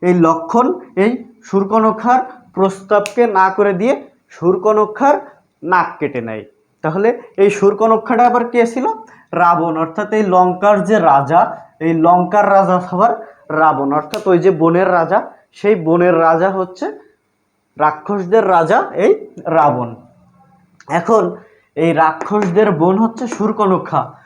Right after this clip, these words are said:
অর্থাৎ রাক্ষসদের বোনের নাক কেটে নিয়েছে। তাহলে আমরা তো আমাদের, আহ, সবারই বোন রয়েছে, আমাদের বোনের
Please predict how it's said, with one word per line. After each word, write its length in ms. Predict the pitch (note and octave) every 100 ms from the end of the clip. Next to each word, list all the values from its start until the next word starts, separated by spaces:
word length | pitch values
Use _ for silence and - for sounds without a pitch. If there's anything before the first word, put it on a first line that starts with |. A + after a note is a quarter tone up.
| _ -
অর্থাৎ 220 | D3 E3
রাক্ষসদের 720 | D#3 D3+ - - G#3+ F3 A3
বোনের 360 | G3+ E3+ F#3 A#3+ - - _ _
নাক 180 | F3 F3 -
কেটে 240 | D#3+ D3
নিয়েছে। 420 | D3 D#3 E3 E3 C3 - _ _
তাহলে 280 | E3+ F#3+ A3
আমরা 260 | F#3+ F#3 G3
তো 260 | G3+ A#3 A#3+ -
আমাদের, 400 | D3+ F3 F#3 G#3+ G#3
আহ, 440 | - - E3+ E3+
সবারই 460 | D#3+ - F3 G3+ G3+
বোন 340 | D#3+ F#3 G3
রয়েছে, 340 | F#3 F3 D#3+ D3 B2 - _
আমাদের 400 | C#3+ E3+ F3 G#3+
বোনের 380 | G3+ F3 F#3 G#3